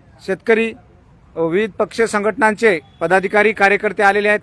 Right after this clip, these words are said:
सर्वप्रथम मी या सर्वांचे आभार मानतो की आपण एका सर्वसामान्य शेतकऱ्याला पाठिंबा देण्यासाठी या ठिकाणी आला आहात.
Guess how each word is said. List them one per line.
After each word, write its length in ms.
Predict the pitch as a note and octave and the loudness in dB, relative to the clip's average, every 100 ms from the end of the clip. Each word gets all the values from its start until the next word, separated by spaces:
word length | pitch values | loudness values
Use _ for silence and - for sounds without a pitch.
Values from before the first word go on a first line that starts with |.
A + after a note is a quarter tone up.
| - | -4
सर्वप्रथम 460 | G3 G#3 G#3+ G#3 | -4 -2 -2 -2
मी 160 | A3+ A3 | -2 0
या 120 | A3 | 0
सर्वांचे 440 | G3+ G#3 G#3+ G#3 G#3 | 0 0 0 0 0
आभार 240 | G3+ G#3+ | 4 2
मानतो 380 | G#3+ G#3 A#3 A3+ - - - - _ | 2 -4 -6 -8 -14 -20 -20 -20 _
की 60 | G3 | 0
आपण 240 | F#3+ A3 | 0 0
एका 220 | A3 A#3+ | -2 -2
सर्वसामान्य 720 | - A3 A#3 A3 G#3+ A#3+ B3 | 0 0 2 2 2 2 0
शेतकऱ्याला 640 | A3+ A3+ - B3 B3 A3 E3 - _ - - - _ | -2 -4 -2 2 4 4 0 -6 _ -20 -20 -20 _
पाठिंबा 440 | F#3 F#3 A#3+ A#3+ | 0 0 0 0
देण्यासाठी 500 | A#3 A#3 A#3 A#3 A3 | 2 0 0 0 0
या 100 | A3+ | 0
ठिकाणी 320 | A3 G#3+ A3 A3 | 0 -2 -2 0
आला 220 | G#3+ A3 | 2 4
आहात. 200 | G#3+ | 2